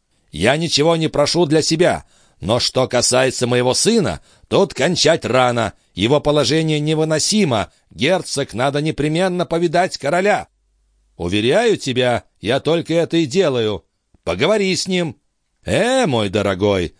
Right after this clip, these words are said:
с королём не поговоришь, если он не желает говорить с тобой. Принуть его». «Ну, друг мой,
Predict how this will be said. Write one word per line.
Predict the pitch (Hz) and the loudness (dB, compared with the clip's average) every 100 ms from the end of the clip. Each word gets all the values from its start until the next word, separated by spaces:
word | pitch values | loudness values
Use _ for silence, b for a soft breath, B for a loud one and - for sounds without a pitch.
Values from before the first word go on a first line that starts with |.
| - | -8
с | - | -6
королём | 104 107 120 208 226 | -4 -2 0 0 0
не | 208 | -2
поговоришь, | 220 202 214 208 262 262 - | 0 0 0 0 0 -4 -2
если | 107 117 - 120 | -2 -2 0 0
он | 175 127 101 | 0 -2 -4
не | 98 | -4
желает | 147 135 95 90 | -2 -2 -4 -2
говорить | 110 120 107 87 | -2 -2 -4 -6
с | - | -6
тобой. | 98 98 87 71 _ _ _ - | -2 -2 -2 -6 _ _ _ -6
Принуть | 185 254 220 220 - | -4 -2 -4 -4 -4
его». | 185 190 196 165 _ _ _ _ - | -4 0 -2 -2 _ _ _ _ -2
«Ну, | 135 302 302 | 0 2 2
друг | 120 110 - | 2 2 0
мой, | 95 98 92 | -2 0 0